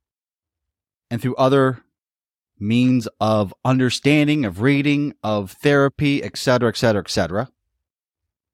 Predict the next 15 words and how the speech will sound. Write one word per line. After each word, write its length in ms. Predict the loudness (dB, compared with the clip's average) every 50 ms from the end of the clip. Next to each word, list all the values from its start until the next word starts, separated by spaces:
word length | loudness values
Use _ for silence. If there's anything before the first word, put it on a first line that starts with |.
| _ _ _ _ _ _ _ _ -8
I 60 | -8
came 400 | -6 -4 -2 2 2 4 2 2
to 220 | 2 -2 -2 -2 _
understand 1040 | -2 -2 0 0 0 0 -2 -2 -4 -6 -8 -6 -4 -2 -2 -2 -4 -8 -14 -20 -20 _ _ _ _ _ _ _ _ _ _ _ _ _ _ _ _ _ _ 0
that 160 | 0 0 2
in 160 | 2 0 2
my 220 | 2 2 2 2 2
marriage, 800 | 2 2 2 2 2 0 0 -4 -6 -10 -12 -14 -14 -14 -18 _ _ _ _ _ _ _ _ _ _ _ _ _ _ _ _ _ _ _ _ _ -6
I 120 | -4 -4
was 200 | -2 0 0 0
a 80 | -2 -4
child, 640 | -4 -6 -4 0 0 0 0 0 -2 -6 -12 -16 _ _ _ _ _ _ _
and 140 | -4 -2 0
that 200 | 0 0 0 -2 -4 -2
is 460 | 0 0 2 0 -2 -4 -8 -14